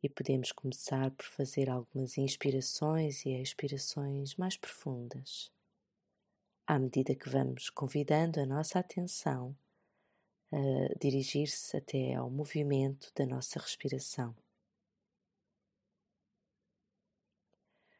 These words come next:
Traga então esta curiosidade amável ao que quer que surja na sua experiência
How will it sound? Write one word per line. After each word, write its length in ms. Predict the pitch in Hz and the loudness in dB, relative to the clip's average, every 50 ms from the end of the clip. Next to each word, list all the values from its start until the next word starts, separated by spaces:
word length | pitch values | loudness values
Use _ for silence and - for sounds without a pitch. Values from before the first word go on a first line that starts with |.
| _ _ | _ _
Traga 300 | - 220 240 247 240 233 | 4 6 6 6 8 6
então 340 | 233 220 214 - 220 220 214 | 4 4 6 8 8 8 10
esta 340 | 214 208 202 - - - 196 190 190 190 185 | 8 6 4 2 0 2 2 4 4 2 0
curiosidade 680 | - - 190 185 175 - - 175 160 160 147 147 143 143 | 4 4 4 4 2 2 0 2 4 6 4 6 4 4
amável 680 | 156 143 135 131 127 123 127 - - 131 123 127 139 - _ _ _ _ _ _ _ - | 2 2 2 0 0 -2 -4 -4 -2 -2 -2 -2 -4 -8 _ _ _ _ _ _ _ 0
ao 180 | - 156 143 | 0 0 0
que 140 | 139 - - | 0 -4 -8
quer 280 | - - 151 143 139 139 | 0 4 6 6 6 4
que 120 | - - | 0 -6
surja 680 | - - - - 151 143 147 143 - - 170 170 175 170 | -4 -4 -2 -2 0 0 0 0 0 0 0 0 0 0
na 160 | 170 160 156 | -2 -4 -4
sua 320 | - - - - 196 196 | -4 -6 -4 0 0 0
experiência 960 | 202 - - - - 196 190 170 143 127 127 120 117 - - - - - - | 0 0 -2 0 2 2 4 4 2 0 0 -2 -6 -8 -10 -10 -8 -10 -10